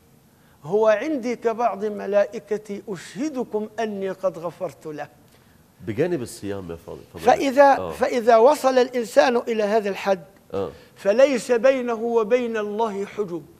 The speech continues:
Speaker 1: ولذلك: "وإذا سألك عبادي عني فإني قريب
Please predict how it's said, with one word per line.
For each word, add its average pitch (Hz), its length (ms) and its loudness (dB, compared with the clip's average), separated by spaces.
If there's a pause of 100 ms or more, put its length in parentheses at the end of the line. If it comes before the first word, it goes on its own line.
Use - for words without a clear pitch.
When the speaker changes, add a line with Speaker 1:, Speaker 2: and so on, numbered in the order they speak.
Speaker 1:
ولذلك: 202 580 -6 (580)
"وإذا 190 600 -2
سألك 180 640 -8
عبادي 170 840 -8
عني 160 580 -10
فإني 185 580 -12
قريب 147 420 -16